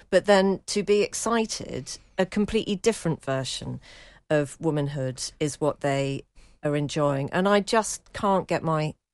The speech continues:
head around that. And Rachel D'Souza's point is that that may be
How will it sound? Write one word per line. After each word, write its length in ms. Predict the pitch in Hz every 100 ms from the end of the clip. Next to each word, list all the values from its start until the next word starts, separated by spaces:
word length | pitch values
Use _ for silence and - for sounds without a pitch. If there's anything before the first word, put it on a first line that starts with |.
| -
head 460 | - 151 139 - -
around 300 | 143 139 135
that. 340 | 143 135 - - - - -
And 160 | 180
Rachel 300 | 202 202 220
D'Souza's 640 | 202 208 - 247 240 208 160
point 420 | - 147 131 -
is 300 | 131 131 - - - - - _
that 360 | - 156 - - -
that 240 | 208 -
may 400 | 190 196 214 208
be 420 | 165 131 - 170